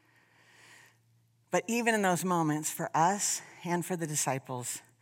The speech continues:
Jesus feels us. He gets us. He gets what we feel. He understands what we're experiencing, and he speaks right to us. I'm gonna take a drink of water, and it's gonna be clunky.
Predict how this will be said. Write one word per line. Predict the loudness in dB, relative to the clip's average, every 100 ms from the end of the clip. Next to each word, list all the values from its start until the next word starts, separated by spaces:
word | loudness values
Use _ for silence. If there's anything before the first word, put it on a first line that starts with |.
| _ -20 -20 _ _
Jesus | -4 0 0 2 2 2
feels | 0 -4 -2 -2 -2 -4 -8 -6
us. | -8 -4 -4
He | -4
gets | 0 0 0 -4
us. | -6 -12 -10 -10 -10 -16 -20 -20 -20 -12
He | -8
gets | -2 2 4 4 0
what | 2 2 2
we | 0
feel. | 0 0 2 4 4 2 -4 -8
He | -6 0
understands | 2 4 2 2 0 2 2 2
what | 0 -2
we're | -2 -4
experiencing, | -6 -6 -2 0 2 2 0 -2 -2 -4 -12 -20 -20 -20 _ _
and | -4 -2
he | -2
speaks | -4 -4 -4 -6 -6 -10 -12 -20 _
right | -10 -8 -10 -10
to | -12 -12 -12
us. | -12 -8 -8 -10 -14 -20 _ _ -16
I'm |
gonna | -14 -12
take | -10 -10
a | -8
drink | -8 -6
of | -2
water, | -2 -2
and | -6
it's | -8
gonna | -8 -8
be | -8
clunky. | -12 -12 -12 -14